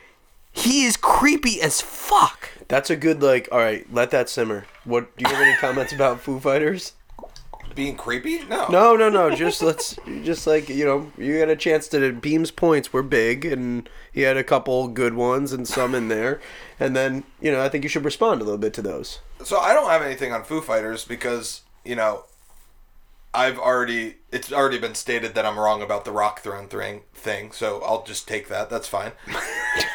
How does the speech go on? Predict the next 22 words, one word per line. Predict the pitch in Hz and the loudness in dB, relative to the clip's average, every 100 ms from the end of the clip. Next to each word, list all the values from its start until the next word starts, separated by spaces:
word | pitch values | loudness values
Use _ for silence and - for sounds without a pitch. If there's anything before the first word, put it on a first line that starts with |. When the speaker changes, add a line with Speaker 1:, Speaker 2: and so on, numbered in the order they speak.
| 762 - | -6 0
Speaker 3:
But | 415 508 | 4 6
I, | 392 453 508 - 480 - - - - 381 - - - | 6 4 2 2 0 0 -4 -4 -4 -6 -4 -6 0
I'm | 160 165 | 0 4
not, | 202 240 - - | 6 4 2 -4
I'm | 156 170 | 0 4
not | 190 180 | 4 4
gonna | 170 151 135 | 0 0 -4
try | - - 135 135 | -4 4 4 4
and | 131 123 120 98 - | 2 -4 -6 -10 -6
defend | 120 - - 120 120 117 131 - - - | -6 -2 4 4 4 -6 -12 -16 -20 -12
Drake | 98 117 113 110 - - - - _ _ - - _ - - - _ _ _ - - - _ - | 0 2 2 0 -10 -16 -20 -20 _ _ -20 -20 _ -20 -20 -20 _ _ _ -20 -20 -20 _ -6
kissing | - 147 139 123 | 0 0 0 -4
the | 117 | -2
seventeen-year-old | 123 110 110 113 104 101 101 | -2 -2 -4 -6 -4 0 0
on | 98 98 | -2 -4
stage. | - - - - - - | -8 -10 -10 -12 -10 0
That | 131 | 2
was, | 131 127 - | 2 -2 -2
that | 120 | 0
was | 117 | 0
poor | - 120 107 | -2 0 0
form. | - - | -4 -14